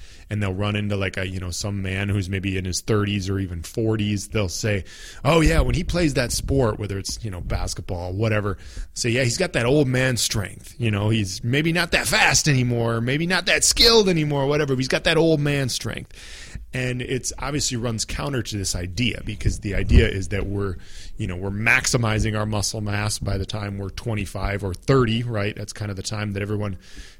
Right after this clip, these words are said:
seems that, to think that we're peaking,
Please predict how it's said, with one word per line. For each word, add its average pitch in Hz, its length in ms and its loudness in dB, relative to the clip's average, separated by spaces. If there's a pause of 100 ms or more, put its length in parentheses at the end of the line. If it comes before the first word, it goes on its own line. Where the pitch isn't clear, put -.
seems 107 440 -4
that, - 380 -6
to 120 100 -4
think 104 300 -4
that 104 120 -10
we're 101 180 -6
peaking, 139 760 -2